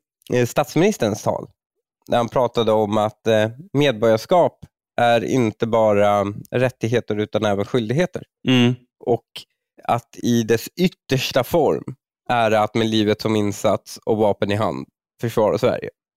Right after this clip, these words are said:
Speaker 2: Just det.
Speaker 1: Att det kan vara en skyldighet som, som åläggs dig. Och detta var oerhört polariserande, tyckte oppositionen. Fruktansvärt var det att säga så. Liksom, det är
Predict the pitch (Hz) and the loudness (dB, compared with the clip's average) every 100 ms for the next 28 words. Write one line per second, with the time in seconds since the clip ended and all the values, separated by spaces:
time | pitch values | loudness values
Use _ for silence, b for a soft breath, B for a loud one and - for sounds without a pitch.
0 | - 139 - - - 117 113 107 104 - | -2 0 0 0 0 0 0 0 0 0
1 | 110 104 127 - - 101 - b b b | 0 0 0 -2 -8 -12 -12 b b b
2 | b - 117 135 127 147 143 - 90 - | b -4 0 2 4 2 0 -2 -4 -6
3 | _ _ - 110 _ - - - 135 _ | _ _ -6 -6 _ -20 -8 -2 -2 _
4 | 143 135 123 104 - 147 117 135 127 - | 0 2 2 0 0 2 4 2 -2 -2
5 | 117 110 110 127 120 104 95 - - _ | 0 2 2 2 0 0 -4 -8 -12 _
6 | - - - 101 90 - 104 - - - | -12 -12 -4 -2 -2 -8 -12 -12 -12 -10
7 | - - 123 _ _ _ _ _ - 127 | -8 -12 -14 _ _ _ _ _ -6 -4
8 | - 98 - 123 127 92 65 - - - | -4 -6 0 0 0 -6 -8 -10 -12 -10
9 | 117 107 76 - - _ _ _ _ _ | -4 -2 -2 -6 -12 _ _ _ _ _
10 | - - - 110 110 - _ - | -20 -18 -12 -4 -4 -4 _ -12